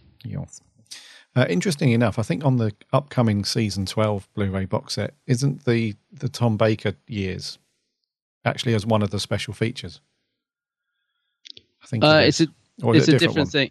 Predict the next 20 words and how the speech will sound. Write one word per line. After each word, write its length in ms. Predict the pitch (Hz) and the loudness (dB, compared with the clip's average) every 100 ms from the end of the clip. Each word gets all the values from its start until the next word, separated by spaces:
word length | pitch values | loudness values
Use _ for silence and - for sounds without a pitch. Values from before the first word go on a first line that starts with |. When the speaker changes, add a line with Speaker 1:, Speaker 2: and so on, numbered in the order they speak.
| - | -2
Speaker 2:
It's 160 | 151 156 | 2 4
Speaker 1:
Oh, 40 | |
Speaker 2:
a 20 | |
Speaker 1:
okay. 100 | 151 | 6
Speaker 2:
different 220 | 147 143 | 4 2
thing. 260 | - 135 127 | 2 2 6
Yeah, 160 | 131 123 | 6 6
yeah. 140 | 131 | 6
It's 100 | 127 | 4
quite 220 | - 147 | 4 4
confusing 460 | 131 113 131 120 127 | 2 0 2 2 0
'cause 80 | 120 | 0
they've 80 | 127 | -2
got 100 | 104 | 0
the 60 | |
same 280 | 110 123 113 | 2 4 6
name. 160 | 117 113 - - - - | 4 2 -4 -18 -10 4
Yeah, 240 | 120 113 | 4 6
yeah. 300 | 101 123 123 | 2 4 4
The, 960 | 120 131 143 - - 165 139 180 170 | 4 6 4 4 2 2 4 4 4